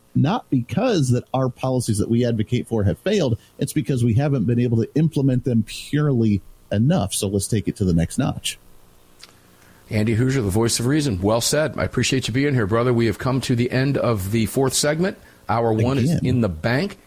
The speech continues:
Speaker 2: Can you believe it?
Speaker 1: Yeah.
Speaker 2: Where
Speaker 1: Hard
Speaker 2: can
Speaker 1: to
Speaker 2: people
Speaker 1: believe,
Speaker 2: go
Speaker 1: man.
Speaker 2: to
Speaker 1: It's
Speaker 2: hear
Speaker 1: always
Speaker 2: your
Speaker 1: fun.
Speaker 2: show coming up? Oh, it's always a blast.
Speaker 1: Yeah.
Speaker 2: Thanks
Speaker 1: Oh.
Speaker 2: for being here. When, where can people go to see you and, or see you and hear you?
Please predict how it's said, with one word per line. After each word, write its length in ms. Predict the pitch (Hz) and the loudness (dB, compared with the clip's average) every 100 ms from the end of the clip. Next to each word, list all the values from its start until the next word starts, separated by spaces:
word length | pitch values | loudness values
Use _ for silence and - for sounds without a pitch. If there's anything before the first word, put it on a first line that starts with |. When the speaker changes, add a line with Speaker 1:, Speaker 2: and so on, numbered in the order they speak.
| - | -6
Speaker 2:
Can 100 | 120 | -2
you 60 | 98 | 2
believe 260 | 104 139 | 2 0
it? 120 | 262 - - _ _ _ - - - - - | -4 -10 -20 _ _ _ -20 -20 -20 -20 -8
Speaker 1:
Yeah. 100 | 101 127 127 - - - - - - | -4 -2 -4 -12 -18 -20 -20 -20 -4
Speaker 2:
Where 160 | 123 175 | -2 0
Speaker 1:
Hard 100 | 110 | 0
Speaker 2:
can 100 | 107 | 0
Speaker 1:
to 40 | |
Speaker 2:
people 200 | 107 127 | 0 2
Speaker 1:
believe, 0 | |
Speaker 2:
go 60 | 87 | 2
Speaker 1:
man. 60 | 107 | 2
Speaker 2:
to 20 | |
Speaker 1:
It's 80 | 147 | 0
Speaker 2:
hear 60 | 208 | 0
Speaker 1:
always 100 | - 120 | 0 0
Speaker 2:
your 80 | |
Speaker 1:
fun. 100 | 117 | 0
Speaker 2:
show 40 | 87 | 0
coming 260 | 113 101 | -2 -4
up? 100 | 92 - - - | -4 -8 -16 -6
Oh, 160 | 175 170 | -4 -2
it's 80 | 127 | 0
always 240 | 151 196 | 0 0
a 60 | 87 | 0
blast. 280 | 92 80 | 0 0
Speaker 1:
Yeah. 60 | 127 | -2
Speaker 2:
Thanks 120 | - | -4
Speaker 1:
Oh. 20 | |
Speaker 2:
for 40 | 135 | -2
being 120 | 151 | 0
here. 80 | 127 | 2
When, 240 | 107 156 - - | 2 0 -4 -8
where 180 | 135 170 | -2 -2
can 100 | 180 | 0
people 220 | 156 156 | -2 0
go 100 | 147 | 0
to 80 | 139 | 0
see 220 | 123 139 | 0 2
you 180 | 135 139 | 2 2
and, 100 | 123 67 | 0 0
or 260 | 110 - | 0 0
see 160 | - 131 | 0 2
you 120 | 131 | 2
and 160 | 120 131 | 2 2
hear 160 | 139 | 0
you? 140 | 185 | -2